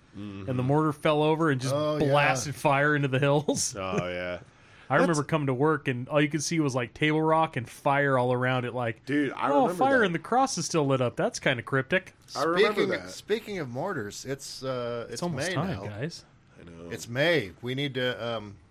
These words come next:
Speaker 3: all right, never mind that 'cause that involves, never mind.
Speaker 1: Well, we're gonna go up to my cabin in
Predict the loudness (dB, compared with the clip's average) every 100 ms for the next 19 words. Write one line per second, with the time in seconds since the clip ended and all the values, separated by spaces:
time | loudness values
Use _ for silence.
0 | _ _ -20 -10 -6 -6 -4 -6 -6 -8
1 | -8 -10 -10 -14 -14 -14 -10 -8 -8 -10
2 | -16 _ -20 _ _ _ _ _ _ 2
3 | 4 4 -2 -8 -14 -20 -20 -20 -20 -2
4 | -2 0 0 0 0 -2 -2 -6 -8 -6
5 | -6 -4 -4 -6 -10